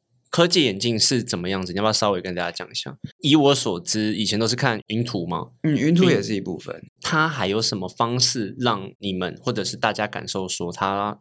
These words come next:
Speaker 1: 预报的能力增加了？因为有些人还是会觉得说，
Speaker 2: 嗯。
Speaker 1: 比如说下雨好了，我们还是觉得不准，有时候还是觉得不准啊。
Speaker 2: 这太难了，不要为难我们。
Speaker 1: <laughs>
Speaker 2: 有时候，哎，你不能看三天前的预报说今天不会下雨，然后你今天中午要出去，然后你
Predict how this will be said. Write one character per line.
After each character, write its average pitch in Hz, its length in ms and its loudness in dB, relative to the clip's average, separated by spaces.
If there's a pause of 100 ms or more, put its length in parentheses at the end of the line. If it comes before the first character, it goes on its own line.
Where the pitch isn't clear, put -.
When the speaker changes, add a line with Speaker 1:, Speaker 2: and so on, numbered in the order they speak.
Speaker 1:
预 113 160 0
报 95 240 2
的 87 140 -6
能 87 300 -6
力 104 180 -4
增 85 240 -6
加 82 200 -4
了？ - 260 -12 (120)
因 202 100 4
为 196 40 2
有 120 80 4
些 147 120 4
人 139 80 4
还 107 80 -2
是 113 80 0
会 131 60 2
觉 113 120 -2
得 101 120 0
说， 117 240 2
Speaker 2:
嗯。 123 80 -8
Speaker 1:
比 131 80 -2
如 120 60 2
说 117 80 2
下 110 240 6
雨 98 120 -4
好 98 180 -2
了， - 140 -8
我 104 220 -4
们 107 160 2
还 107 100 2
是 170 100 8
觉 135 100 4
得 117 80 4
不 131 100 0
准， - 180 -4
有 120 80 4
时 135 80 4
候 180 60 8
还 160 60 6
是 180 80 6
觉 160 80 2
得 120 40 0
不 131 100 -2
准 123 280 -2
啊。 - 40 -14 (220)
Speaker 2:
这 139 120 0
太 131 220 4
难 110 200 -4
了， 123 260 0
不 123 60 -4
要 127 140 4
为 117 200 4
难 110 260 0
我 101 120 -2
们。 101 200 -4 (120)
Speaker 1:
<laughs> 214 260 2
Speaker 2:
有 147 80 4
时 165 80 0
候， 208 120 4 (240)
哎， 170 320 -4
你 170 100 4
不 208 160 2
能 190 160 4
看 196 240 0
三 196 200 4
天 202 140 2
前 147 220 2
的 143 100 2
预 151 280 -2
报 147 200 6
说 147 220 2
今 147 180 -2
天 143 260 0
不 143 200 -4
会 117 120 4
下 113 300 4
雨， 85 140 -8
然 95 120 -2
后 131 120 2
你 101 160 0
今 107 160 -2
天 110 200 2
中 110 280 0
午 90 60 -2
要 101 120 0
出 101 220 -2
去， 95 240 -4
然 92 140 -2
后 110 180 2
你 101 280 -6